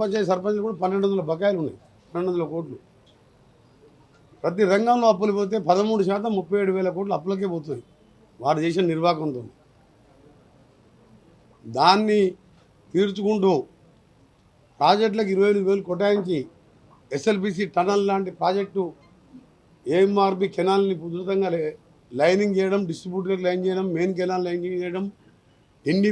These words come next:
ప్రాజెక్టుని పూర్తి చేయడం, ఇలాంటి ప్రాజెక్టు విధంగా తర్వాత ఇరవై ఎనిమిది కోట్లు కేటాయి-, ఇరవై ఎనిమిది వేల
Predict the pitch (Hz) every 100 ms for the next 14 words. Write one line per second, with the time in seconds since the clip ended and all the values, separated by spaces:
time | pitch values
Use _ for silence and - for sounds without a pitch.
0 | 170 185 190 175 190 185 185 - _ _
1 | _ _ - 170 185 185 190 185 190 202
2 | - _ _ _ - _ _ _ _ _
3 | _ _ _ _ _ _ 131 170 190 175
4 | 143 185 208 202 190 190 185 170 185 190
5 | 180 180 131 - _ _ _ _ _ _
6 | _ _ _ _ _ _ _ _ _ _
7 | _ _ _ - - - - - - _
8 | 151 185 208 202 170 202 190 175 190 185
9 | 165 185 190 185